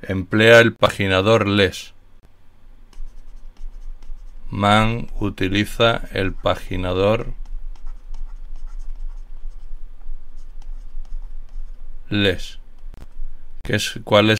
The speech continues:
el paginador les? Pues les hace que cuando se llena, si esta es la pantalla del P C, cuando se llena de texto,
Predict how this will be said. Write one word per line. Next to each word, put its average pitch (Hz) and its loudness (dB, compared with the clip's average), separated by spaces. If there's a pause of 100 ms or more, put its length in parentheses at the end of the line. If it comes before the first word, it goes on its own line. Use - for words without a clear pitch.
el 104 4
paginador 107 2
les? 117 2 (760)
Pues 92 0
les 101 4
hace 117 4 (120)
que 107 2
cuando 95 2
se 92 -2
llena, 104 2 (1200)
si - -6
esta 104 0
es 101 4
la 101 4
pantalla 101 6
del 98 2
P 107 2
C, 127 2 (220)
cuando 92 -2
se - -2
llena 101 2 (200)
de 95 2
texto, 113 0